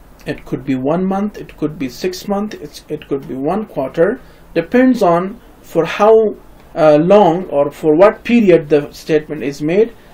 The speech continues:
and that period is mentioned at the top of the income statement in the heading, uh, for the readers to know what is the period of this, uh, information, uh, represented on the, uh, statement,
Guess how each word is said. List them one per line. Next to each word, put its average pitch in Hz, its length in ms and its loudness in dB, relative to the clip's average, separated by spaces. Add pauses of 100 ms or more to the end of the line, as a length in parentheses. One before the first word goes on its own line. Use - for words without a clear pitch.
(140)
and 156 180 -4
that 233 300 2
period 185 400 0
is 151 160 -6
mentioned 180 500 -6
at 151 160 -8
the 139 80 -6
top 202 360 0
of 156 280 -4 (580)
the 147 140 -2
income 170 260 -6
statement 143 480 -4
in 147 180 -6
the 143 100 -8
heading, 190 520 2 (560)
uh, 135 640 -6
for 156 160 -8
the 156 140 -2
readers 180 400 2
to 160 120 -4
know 147 320 -4 (480)
what 151 220 -2
is 151 200 -8
the 143 160 0
period 170 440 -2
of 139 260 -4
this, 135 340 -10 (400)
uh, 151 720 -8
information, 160 840 -6 (360)
uh, 151 140 -2
represented 143 640 -6
on 147 240 -8
the, 240 220 -2 (480)
uh, 113 840 -10
statement, - 600 -12